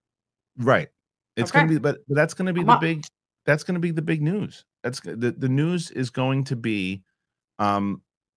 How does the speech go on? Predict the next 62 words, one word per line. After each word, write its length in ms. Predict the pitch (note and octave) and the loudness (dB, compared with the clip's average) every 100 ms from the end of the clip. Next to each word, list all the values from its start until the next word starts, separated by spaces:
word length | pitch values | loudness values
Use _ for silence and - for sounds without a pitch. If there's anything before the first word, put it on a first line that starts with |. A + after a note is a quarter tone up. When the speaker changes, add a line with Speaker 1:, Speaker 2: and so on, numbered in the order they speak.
| _ _ _ - - _ A#2 | _ _ _ -20 -20 _ -2
Speaker 1:
what's 280 | B2+ C3+ | -2 0
this 200 | - C3 | -4 -2
movie? 320 | B2+ D3+ C#3 D2 | 0 0 -2 -4
Where 200 | F#2 A2+ | 0 0
does 140 | A#2 | -2
it 80 | A#2 | -4
take 240 | B2+ - | -4 -4
place? 280 | - C3 F2+ | -4 -4 -4
Who's 360 | - E3+ D#3+ C3+ | -4 0 2 2
in 120 | D3 | 0
it? 140 | - _ _ _ - | -4 _ _ _ -2
When 160 | B2+ | 0
does 160 | C#3+ C3+ | 2 0
it 60 | |
start 280 | B2+ C#3 B2 | -4 -4 -4
shooting? 440 | - C3 B2+ D#2+ E2 | -4 -2 -2 -2 -4
That's 220 | A2 C#3+ | -4 -2
gonna 200 | E3+ E3+ | -2 0
be 220 | D#3+ D3 | 0 0
the 160 | A2+ A#2+ | -2 -2
news 280 | A#2+ A#2 A2 | -2 -4 -6
that 140 | F#2+ | -6
takes 240 | A2 G#2 | -8 -6
over 240 | A2 G2+ F#2+ | -4 0 2
everything 380 | F2+ F#2+ F#2 F2 | 2 0 -4 -6
tomorrow. 460 | - E2+ D#2 D2+ - - _ | -4 -4 -4 -6 -10 -20 _
And 120 | A#2+ | 2
Speaker 2:
What's 20 | C#3+ | 4
Speaker 1:
they're 80 | D#3 | 6
Speaker 2:
your 120 | B2 | 4
Speaker 1:
aware 20 | F2 | 2
of 100 | D4+ | 2
it. 0 | |
Speaker 2:
coverage 200 | A#3+ - - | 0 -4 -6
plan? 300 | E3+ - E3 _ _ _ _ _ _ _ _ _ _ C3 | -8 -8 -14 _ _ _ _ _ _ _ _ _ _ 4
Speaker 1:
Well, 160 | C#3+ | 4
for 160 | C#3 D3+ | 4 2
me, 300 | C#3+ D#3 D3+ | 4 4 4
I 80 | A#2+ | 2
mean, 200 | A#2 A2+ | 0 0
uh, 100 | A2 | -2
like, 180 | B2 B2 | -4 -4
uh, 140 | - | -4
like 180 | A#2 A2+ | -2 -2
I 40 | |
said, 220 | A2 A#2+ G2+ | -2 -2 -2
if 60 | |
the, 160 | - - | -4 -4
if 140 | C3+ | -2
there's 200 | D#3 C3+ | 0 -2
footage, 720 | - - C#3+ C3+ F2+ - - - - | -4 0 0 0 -4 -10 -16 -12 -6
there 100 | A#2+ | -4
won't 140 | C3+ | -2
be 80 | B2 | -2
any 100 | G2+ | -2
footage 400 | - A2 G#2+ G2+ | -4 -4 -2 -4
of 80 | E2+ | -4
anything 340 | E2 E2 F2+ | -6 -8 -10
tomorrow, 360 | - F2 F2+ E2 | -6 -4 -4 -4
I 60 | |
don't 120 | D#2+ C#2+ | -4 -8
believe. 600 | C2 D#2 B2+ D#2+ A2+ | -10 -6 -4 -4 -8